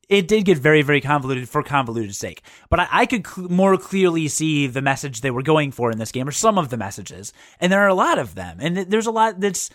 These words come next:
kind of there for you to think about. It, it made me think. It made me think as a gamer. When I finished some of these things, and, and just as a person,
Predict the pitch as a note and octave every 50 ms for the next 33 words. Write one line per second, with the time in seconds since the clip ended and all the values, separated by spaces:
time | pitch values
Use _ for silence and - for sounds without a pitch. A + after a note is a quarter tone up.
0 | - - - _ _ _ _ _ _ _ _ _ _ _ _ - - A#3+ A#3+ A3
1 | E3 B2 D#3 E3+ G3+ G3 - G#3 F#3 D3 C3 - - - D#3+ D3 C#3 A2+ G2+ F#2
2 | F#2 - F#3 F#3+ F#3 - - G3+ G#3+ D#3 C3+ D3 G3 A3+ A#3+ G#3+ G#3+ G#3 F#3 E3+
3 | - - - D3+ A2+ - - - - _ _ _ _ _ _ - D#3+ D3+ D#3+ E3+
4 | F#3+ A#3 A#3 F3+ E3+ D#3+ D#3+ E3+ F3+ F#3 G3 G3 - - F3+ F3 E3 D3 D3 C#3+
5 | B2+ C3+ B2 A#2 A2+ G#2+ F#2+ F2 E2+ F#2 A2+ C#3+ D3 C#3+ C3 - E3+ E3+ F3+ -
6 | - F3+ F3 F3 D#3+ D#3 F3 E3+ - - B2+ A#2+ A#2+ A#2 B2 B2 - - _ _
7 | _ _ _ _ - E3 E3 D#3+ F3 E3+ F#3 - G3 D3+ D3+ - - - - -
8 | A#3 - - C3+ A#2+ A#2 A#2